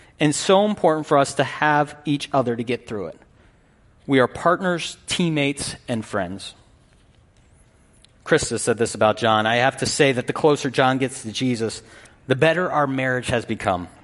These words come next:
John has developed a servant's heart and the highest character that makes a good marriage a great one. He has grown from being him-focused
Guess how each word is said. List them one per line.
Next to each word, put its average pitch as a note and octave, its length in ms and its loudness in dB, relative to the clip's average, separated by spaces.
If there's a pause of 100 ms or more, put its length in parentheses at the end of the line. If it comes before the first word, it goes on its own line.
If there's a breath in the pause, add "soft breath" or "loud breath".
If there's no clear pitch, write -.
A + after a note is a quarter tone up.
(1200 loud breath)
John D#3 240 4
has D3 120 -2
developed C#3 420 4
a C3 40 0
servant's C#3 400 2
heart C3+ 400 2
and C3 100 2
the - 160 -2
highest - 680 -2
character A2+ 600 0 (340 loud breath)
that B2+ 140 4
makes C3 200 0
a B2+ 60 -4
good B2 180 0
marriage A#2 360 -2
a G#2 40 -8
great G2+ 260 -2
one. F2+ 180 -10 (840 soft breath)
He - 100 0
has B2+ 120 2
grown E3+ 300 4
from D#3 180 -2
being C#3 280 2
him-focused D#3+ 1000 0